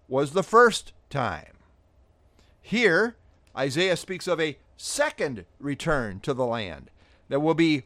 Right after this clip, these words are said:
worldwide in scope and will take place in conjunction with the second coming of the Messiah. But don't miss this. This second return actually takes place in phases, as did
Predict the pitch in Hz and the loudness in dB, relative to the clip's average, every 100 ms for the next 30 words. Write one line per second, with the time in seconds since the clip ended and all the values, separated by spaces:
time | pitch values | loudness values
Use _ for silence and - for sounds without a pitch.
0 | - 117 156 226 262 240 208 202 202 185 | -6 2 8 12 10 10 8 6 6 2
1 | 175 - - 254 175 - - - _ _ | 0 0 2 4 2 -4 -16 -16 _ _
2 | - - _ - 160 175 190 190 - 196 | -20 -20 _ -2 2 4 2 -2 0 0
3 | 202 202 190 180 139 160 180 - 170 156 | 2 0 -4 -4 -2 -2 -2 -2 -4 -2
4 | 156 - - 208 202 196 175 165 160 139 | -6 -2 0 0 -2 -2 -2 -2 -2 -2
5 | 123 143 147 - 214 226 131 - _ _ | -2 -4 -4 -2 0 0 -4 -10 _ _
6 | _ _ _ _ _ - 92 143 170 220 | _ _ _ _ _ -20 -4 0 4 4
7 | 254 143 - - - - _ _ _ _ | 2 -4 -8 -12 -14 -18 _ _ _ _
8 | _ _ 104 107 - - 156 - 175 170 | _ _ -10 -8 -4 -2 -2 -2 -2 -2
9 | 165 - 160 160 160 - 147 - - 165 | -2 -2 -2 -2 -4 -6 -6 -4 -2 -2
10 | 151 165 160 - - 151 151 - 156 143 | -2 -2 -2 -4 -4 -2 -2 -6 -8 -6
11 | 131 _ - - 247 262 233 123 104 - | -8 _ -20 0 6 8 8 4 -4 -12
12 | - - - _ _ _ _ _ - 113 | -14 -14 -16 _ _ _ _ _ -8 -4
13 | 117 101 104 160 185 170 | -4 -4 -2 0 0 -4